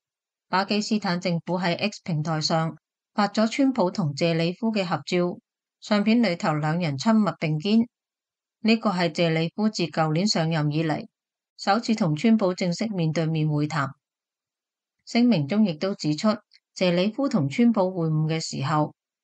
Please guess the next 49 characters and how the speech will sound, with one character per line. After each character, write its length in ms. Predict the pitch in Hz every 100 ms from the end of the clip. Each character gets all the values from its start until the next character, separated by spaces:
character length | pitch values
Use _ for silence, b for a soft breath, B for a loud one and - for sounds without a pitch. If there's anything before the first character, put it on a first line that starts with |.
| _
邀 160 | 226 247
請 240 | 240 202
咗 180 | 202 185
農 200 | 185 143
業、 180 | 151 190 -
科 200 | 214 214
技、 220 | 220 165 151
採 240 | 175 175
礦 240 | 190 170
同 240 | 170 151 151
能 160 | 143
源 220 | 147 143 139
等 200 | 156 208
領 180 | 185 170
域 120 | 156
嘅 180 | - 165
美 200 | 160 156
國 180 | 156 156 -
企 80 | 160
業 300 | 160 160 - _ _ _ -
到 140 | 190
巴 200 | 185 214
基 180 | 220 233
斯 180 | 220 226
坦 220 | 208 165
投 140 | 170 147
資， 400 | - 185 190 - _ _ _ _ _
並 200 | 196 185
討 180 | 185 190
論 160 | 220 160
咗 160 | 180
點 180 | 185 170
樣 220 | 180 185
結 220 | - 170
束 140 | 208 -
加 160 | 190 185
沙 220 | 196 185
戰 220 | 180 160
爭。 300 | 180 185 - - _ _ _ _ _ _ _ _ _ _ _
中 220 | 240 247
共 200 | 240 175
稱 200 | 196 214
巴 200 | 214 208
基 180 | 214 214
斯 200 | - 220
坦 220 | 190 170
為 140 | 175 147
巴 220 | 170 180
鐵， 260 | 185 156